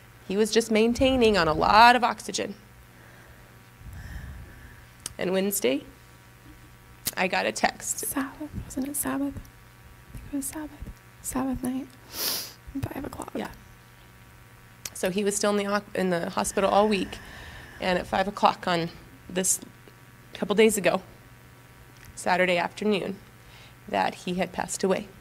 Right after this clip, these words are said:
Speaker 1: He had needed to be ventilated, so stayed there for a couple days, so a clot must have moved and just blocked off. It's really important, guys.
Speaker 2: Yeah.
Speaker 1: This, this isn't a big deal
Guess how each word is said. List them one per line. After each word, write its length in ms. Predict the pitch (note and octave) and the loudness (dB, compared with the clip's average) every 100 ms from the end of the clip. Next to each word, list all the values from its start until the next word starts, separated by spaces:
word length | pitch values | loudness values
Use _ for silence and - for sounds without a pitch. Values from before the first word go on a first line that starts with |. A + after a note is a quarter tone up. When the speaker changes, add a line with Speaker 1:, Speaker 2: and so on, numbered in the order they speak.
| - - - - - - - - - - - - - - | -20 -20 -20 -20 -20 -20 -20 -20 -20 -20 -20 -20 -20 -8
Speaker 1:
He 180 | - F3+ | 0 2
had 100 | F3 | 2
needed 260 | E3+ E3+ | 2 2
to 100 | G3+ | 0
be 120 | G3 | -2
ventilated, 680 | F3+ G3 G3 G3 F#3 F#3 F#3+ | 0 2 2 2 2 0 -2
so 100 | - | -6
stayed 280 | - - F3+ | -4 -2 2
there 160 | F#3 | 0
for 160 | F#3 F3 | 2 0
a 40 | |
couple 240 | F3 F#3+ F3 | 0 0 0
days, 320 | F3 E3+ F3+ | 2 2 0
so 160 | - D#3+ | 0 -2
a 60 | |
clot 280 | - E3 - | 0 0 2
must 240 | E3+ - | 0 2
have 200 | F3 E3 - - - | 2 2 0 -6 2
moved 600 | G#3 G3+ - - - - - - - - - - - | 6 8 6 4 2 0 0 -6 -12 -14 -16 -8 -2
and 220 | E3+ E3 | 0 0
just 200 | E3+ - | -2 2
blocked 300 | E3+ F3 C4 | 2 2 -2
off. 340 | C#4+ - - - - - - - - - - - - - - - - - - - - - | -2 -4 -12 -10 -10 -8 -10 -10 -12 -16 -18 -20 -20 -20 -20 -20 -18 -16 -16 -18 -20 -8
It's 180 | G3 - | -6 0
really 200 | G4 A#3 | 2 2
important, 420 | - D#4 - E3+ | 4 2 2 -2
guys. 400 | - A3 B3 - - | 0 0 -2 -4 -2
Speaker 2:
Yeah. 120 | C#4+ - - | -2 -2 -6
Speaker 1:
This, 200 | - - - - | -8 -10 -18 -6
this 160 | B3 D4+ | 2 4
isn't 220 | C#4 A3+ | 4 4
a 80 | G3+ - - - | 0 -4 -6 0
big 220 | A3 G3 | 0 2
deal 460 | C4 B3 F3 F#3 | 4 6 6 2